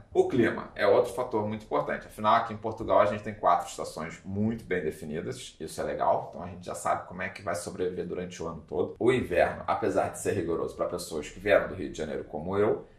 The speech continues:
que não estão acostumados com muito frio, pra pessoas que já vêm do outro lado do sul do Brasil, já é bem parecido. E também é aquilo: se você for, por exemplo, pro sul de Portugal, já não sofre tanto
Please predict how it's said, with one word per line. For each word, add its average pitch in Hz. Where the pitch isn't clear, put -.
que -
não 87
estão 76
acostumados 73
com 87
muito 78
frio, 110
pra -
pessoas 113
que -
já 104
vêm 101
do 101
outro 98
lado 95
do 95
sul -
do 87
Brasil, 101
já -
é 127
bem 101
parecido. 110
E 165
também 151
é 156
aquilo: 139
se -
você 117
for, 95
por 95
exemplo, 92
pro 101
sul 101
de -
Portugal, 110
já 139
não 139
sofre 139
tanto 143